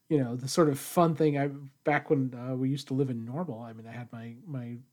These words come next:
friends that we would just watch football from, like, eleven A M until one A M or whatever, you know, just all day. Um,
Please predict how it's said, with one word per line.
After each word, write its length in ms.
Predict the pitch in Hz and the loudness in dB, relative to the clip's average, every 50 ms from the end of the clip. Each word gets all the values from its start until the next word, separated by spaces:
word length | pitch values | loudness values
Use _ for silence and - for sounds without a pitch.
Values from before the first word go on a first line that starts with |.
| _ _ _ - 170 170 | _ _ _ -20 -20 -20
friends 500 | - - - - - 151 143 143 143 131 | -20 -18 -14 -4 0 2 2 2 2 0
that 60 | 143 131 | -2 -2
we 120 | 123 127 | -2 -2
would 160 | 127 127 120 | -2 -2 -2
just 240 | 120 127 131 - - | -4 -6 -10 -8 -6
watch 260 | - - - - - | -4 -4 -2 -4 -6
football 460 | - - 151 160 156 - 135 113 110 | -6 -4 -4 -2 0 0 -2 -2 -2
from, 240 | - - - 135 120 | -6 -6 -4 -4 -4
like, 240 | 117 117 117 113 - | -4 -6 -10 -10 -8
eleven 400 | 135 127 123 127 139 135 135 131 | -6 -4 -2 -2 -2 0 0 -2
A 200 | 131 123 120 120 | -2 -4 -4 -6
M 180 | 123 135 131 127 | -4 -4 -4 -4
until 520 | 120 117 - - 123 120 120 120 127 - _ _ _ - - _ _ _ _ _ | -4 -6 -8 -10 -10 -8 -8 -8 -10 -12 _ _ _ -20 -20 _ _ _ _ _
one 340 | - 127 123 127 143 151 147 | -10 -6 0 2 2 4 4
A 200 | 143 135 131 123 | 4 2 2 0
M 360 | 131 151 151 117 98 101 107 - _ _ | 0 -2 -2 -2 -6 -10 -16 -20 _ _
or 120 | - 123 120 | -10 -8 -8
whatever, 580 | 113 117 117 113 107 107 - - 107 107 - _ _ | -8 -8 -8 -10 -10 -12 -12 -16 -18 -18 -20 _ _
you 80 | - 135 | -4 -4
know, 220 | 110 92 110 113 | -4 -6 -10 -12
just 260 | 113 - - - - | -14 -12 -12 -14 -12
all 300 | - 139 135 135 135 123 | -6 -2 0 2 2 0
day. 500 | 113 - 120 120 139 135 - - - - _ _ _ - - - _ _ _ - | -2 -4 -6 -6 -6 -6 -8 -10 -16 -20 _ _ _ -20 -20 -20 _ _ _ -8
Um, 640 | 127 123 120 123 120 120 117 113 113 113 113 | -6 -6 -4 -4 -6 -6 -6 -6 -8 -8 -10